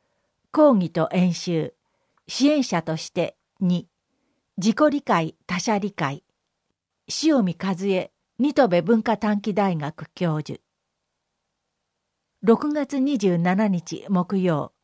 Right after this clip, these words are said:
実習等で体験した子育て支援の内容を報告発表。石井明人。七月四日木曜。講義、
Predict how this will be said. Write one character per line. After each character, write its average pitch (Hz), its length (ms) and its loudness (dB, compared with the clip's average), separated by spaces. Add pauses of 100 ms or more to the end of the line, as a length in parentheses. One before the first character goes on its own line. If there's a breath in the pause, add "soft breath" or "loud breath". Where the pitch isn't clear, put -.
(1000)
実 214 160 4
習 320 300 -2
等 302 200 2
で 175 160 2
体 208 220 -2
験 208 260 -2
し - 140 -14
た - 380 0
子 220 100 -4
育 269 320 0
て 254 140 -4
支 262 220 -4
援 185 180 2
の 160 140 0
内 190 280 2
容 185 240 2
を 180 160 2 (300 soft breath)
報 226 260 4
告 208 400 -2
発 170 420 -4
表。 151 240 -2 (680)
石 196 380 0
井 175 40 0
明 165 280 -4
人。 - 320 -16 (1600)
七 - 280 -4
月 285 280 -2
四 233 200 2 (100)
日 - 260 0
木 196 340 0
曜。 170 340 2 (640)
講 247 260 4
義、 175 220 -6